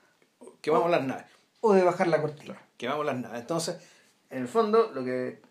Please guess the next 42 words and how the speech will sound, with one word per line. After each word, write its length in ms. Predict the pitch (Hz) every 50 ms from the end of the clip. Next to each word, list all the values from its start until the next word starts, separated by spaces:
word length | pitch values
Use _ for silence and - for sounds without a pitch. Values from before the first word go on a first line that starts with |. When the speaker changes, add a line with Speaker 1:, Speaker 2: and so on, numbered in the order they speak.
| _ _
Speaker 1:
el 120 | - 139 135
documental 380 | 135 135 139 131 - - 160
entonces 240 | 160 170 170 165 147
lo 60 | 143
que 80 | 135 131
te 60 | 139
dice 200 | 160 165 165 165
es 60 | -
que 140 | - - 135
ya, 180 | 123 101 - - - _ _ _ _
todo 120 | - 151 156
esto 140 | 160 190
que 60 | 175 156
estamos 280 | 156 170 165 160 156
viendo, 320 | 160 175 160 135 123 - - - _ _ _ _ _ _ _ _ _ _ _ _ -
todo 140 | - 147
este 160 | 151 160 - 147
preludio, 440 | 127 127 123 156 226 247 185 147
digamos, 240 | 131 131 139 160 -
este 140 | - - 127
viaje 280 | 131 156 - - 143 139
tan, 200 | 139 - 127 -
tan, 140 | - 120 - 123 127 -
tan 140 | - 156 170
auspicioso, 520 | 165 165 - 131 - 180 175 165 - 170
tan 180 | - 139 156 175
exitoso 380 | 165 - 151 135 165 165 -
en 60 | 170 170
México, 320 | 165 - - 127 127 165
¿cachai? 300 | 165 - - - - - - _ _ _ _ _ _ _ _ _ _ _
Es, 260 | - 139 156 165 170 165
puta, 300 | 165 - 165 147 131 131
viene 200 | 131 151 165 160
de 60 | 156
esta 200 | 185 185 - 160
decisión, 380 | 143 - - - - - - - - _ _ _ _
¿cachai? 320 | _ - - - - - - _ _ _ _
Viene 320 | 143 139 151 151 151 147
de, 300 | 139 139 135 131 131 131
viene 260 | 123 127 147 147 147
de 140 | 143 135 131
esta, 640 | 143 - - - 160 160 165 170 165 170 170 -